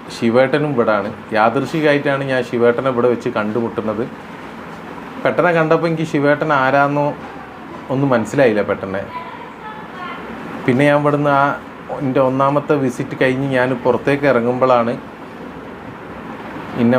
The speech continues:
മനാഫ എന്ന് ബാക്കിൽ നിന്ന് വിളിക്കണേ. ശിവേട്ടനും പെട്ടെന്ന് മനസ്സിലായില്ലേ എന്താ അറിയില്ല. ഞാൻ പോവാൻ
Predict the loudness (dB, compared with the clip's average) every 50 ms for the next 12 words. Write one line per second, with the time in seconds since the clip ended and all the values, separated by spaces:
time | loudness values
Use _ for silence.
0 | 4 4 4 4 4 4 4 2 0 0 2 2 2 2 2 0 -2 -2 0 -2
1 | -2 -4 -4 -4 -4 -4 -6 -8 -4 -2 0 2 2 2 0 -2 0 2 0 0
2 | 0 0 0 0 0 0 -4 -6 -12 -14 -14 -14 -14 -14 -14 -14 -14 -14 -14 -14
3 | -6 0 0 2 2 0 2 4 4 4 4 4 2 2 2 2 2 2 4 4
4 | 6 6 4 4 2 2 2 4 4 4 4 2 0 -4 -10 -14 -14 -16 -16 -16
5 | -16 -16 -16 -16 -18 -16 -16 -16 -16 -16 -16 -16 -16 -16 -14 -6 -4 -4 -4 -4
6 | -6 -12 -14 -6 0 2 4 4 6 6 6 6 6 6 6 6 6